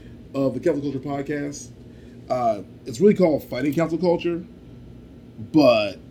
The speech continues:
I'm hoping that it does well enough I can change the name later to, to, um, to what I just said, which is literally the Cancel Culture Podcast, 'cause I wanna discuss all types of cancel culture stuff, not just fighting it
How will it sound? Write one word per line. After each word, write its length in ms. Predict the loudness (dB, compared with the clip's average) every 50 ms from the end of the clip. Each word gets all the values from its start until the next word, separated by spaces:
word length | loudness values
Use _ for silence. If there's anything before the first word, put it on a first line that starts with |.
| -20 -20 -20 -20 -16 -8 -6
I'm 140 | -4 -2
hoping 280 | 2 2 4 4 6 6
that 160 | 6 6 4 2
it 80 | 2 0
does 180 | 0 0 0
well 180 | 0 0 0 0
enough 160 | 0 -2 -4
I 40 | -6
can 80 | -8 -8
change 200 | -6 -6 -6 -6
the 60 | -6
name 240 | -6 -6 -8 -8 -8
later 200 | -8 -8 -8 -8
to, 120 | -10 -12 -14
to, 300 | -16 -18 -16 -10 -8 -6 -6 -8 -8 -12
um, 320 | -14 -14 -16 -16 -18 -20 -20 -20 -20 -20 -20 -20 -20 -20 -20 -20 -20 -20 -20 -20 -20 -20 -20 -20 -20 -20 -20 -20 -20 -20 -20 -20 -20 -14
to 80 | -14
what 100 | -12 -12
I 20 | -12
just 160 | -12 -12 -12 -10
said, 280 | -10 -12 -14 -14 -16 -18
which 100 | -18 -18
is 220 | -16 -10 -4 -2
literally 520 | 0 0 0 -2 -6 -8 -10 -12 -14 -16 -18 -20 -20 -20 -20 -20 -20 -20 -16 -12
the 80 | -8 -8
Cancel 280 | -8 -8 -8 -10 -12
Culture 140 | -14 -14 -16
Podcast, 440 | -16 -18 -18 -18 -20 -20 -20 -18 -14
'cause 80 | -10 -8
I 40 | -4
wanna 180 | -2 -2 -2 -2
discuss 580 | -2 -4 -6 -6 -6 -8 -8 -10 -14 -18 -20 -20 -20 -20 -20 -20 -20 -20 -20 -16 -10
all 260 | -8 -6 -6 -6 -8
types 200 | -10 -12 -12 -10
of 60 | -10
cancel 180 | -10 -10 -6 -4
culture 200 | -4 -4 -4 -4
stuff, 160 | -8 -8 -6
not 180 | -6 -8 -8 -10
just 180 | -14 -18 -18 -16
fighting 300 | -14 -10 -6 -4 -4 -4
it 160 | -4 -6 -8